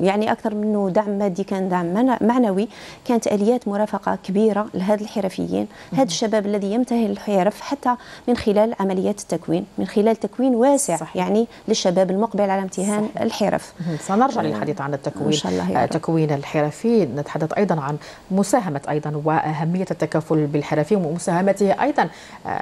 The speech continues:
Speaker 2: هذه الفئة، فئة الحرفيين في، آه، ربما خلق الثروة، يعني،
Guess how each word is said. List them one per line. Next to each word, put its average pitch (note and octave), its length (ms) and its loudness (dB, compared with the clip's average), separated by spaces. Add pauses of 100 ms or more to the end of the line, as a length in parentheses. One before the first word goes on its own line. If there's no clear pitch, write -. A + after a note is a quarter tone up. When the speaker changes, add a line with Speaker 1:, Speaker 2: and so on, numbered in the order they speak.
(140)
Speaker 2:
هذه D#3+ 360 0
الفئة، - 300 -2
فئة - 240 -4
الحرفيين D3+ 600 -2
في، D#3+ 260 2 (280)
آه، - 220 2
ربما E3+ 240 2
خلق E3 400 -2
الثروة، F3+ 680 -2
يعني، D3+ 260 -4